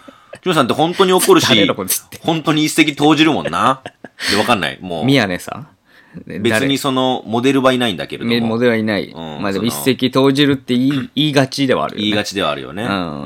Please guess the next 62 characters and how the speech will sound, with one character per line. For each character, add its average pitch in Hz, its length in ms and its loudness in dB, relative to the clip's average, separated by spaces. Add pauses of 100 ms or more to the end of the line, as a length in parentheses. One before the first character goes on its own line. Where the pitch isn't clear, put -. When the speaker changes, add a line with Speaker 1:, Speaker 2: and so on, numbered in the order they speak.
(140)
Speaker 1:
ん。 67 100 -16
Speaker 2:
言 120 140 -2
い 131 60 4
が 131 120 6
ち 131 160 0
な 123 120 2
ん 95 60 -4
で 78 80 -12
す - 80 -18
け - 100 -8
ど 62 120 -8
も。 67 320 -10
Speaker 1:
う - 20 -20
ん。 - 20 -20
投 151 300 -2
じ 156 140 -6
な 180 80 -2
い 143 60 -6
な 85 100 -6
ら 76 80 -6
言 104 100 -6
う 165 60 -6
な。 - 160 -6 (380)
Speaker 2:
あ 123 120 -2
の 101 600 0
ー、 - 20 0
Speaker 1:
う - 20 -2
ん。 101 40 -6
Speaker 2:
僕 127 220 2
は 143 100 4
ね、 110 420 0
Speaker 1:
は 95 100 -4
い。 73 140 -8 (480)
Speaker 2:
昔 160 480 0
か 151 220 -2
ら 127 100 0
で 92 80 -6
す - 160 -16
ね、 78 180 -12
Speaker 1:
う 123 100 -2
ん。 104 220 -2 (100)
Speaker 2:
思 120 200 0
っ 117 80 -8
て 92 100 -8
る 87 60 -6
こ 87 100 -6
と 85 80 -6
が 69 100 -8
あ - 40 -10
っ - 160 -20
て。 123 220 2
Speaker 1:
お、 - 20 -8
何 117 220 0
で 90 100 -2
す - 120 -14
か？ 78 340 -2 (640)
Speaker 2:
や 104 60 -10
っ - 40 -10
ぱ 110 80 -2
ね、 92 120 -6
あ 90 180 -4
の 82 640 -10